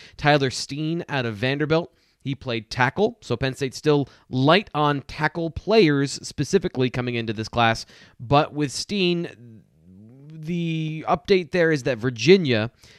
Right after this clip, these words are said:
has recruited his brother in the class of twenty twenty-two. So trying to lure him to campus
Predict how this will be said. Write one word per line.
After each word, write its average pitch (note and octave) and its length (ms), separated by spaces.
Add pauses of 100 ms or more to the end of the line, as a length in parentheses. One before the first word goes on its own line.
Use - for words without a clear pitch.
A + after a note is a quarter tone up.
(120)
has A#2+ 420
recruited D3 360
his B2+ 120
brother A#2+ 500 (340)
in C#3 120
the B2 60
class A#2+ 220
of A2+ 80
twenty A2+ 220
twenty-two. A2 500 (120)
So A2+ 420 (460)
trying D#3+ 320
to C#3+ 140
lure D3+ 420
him D#3 220
to C3+ 360
campus C#3+ 760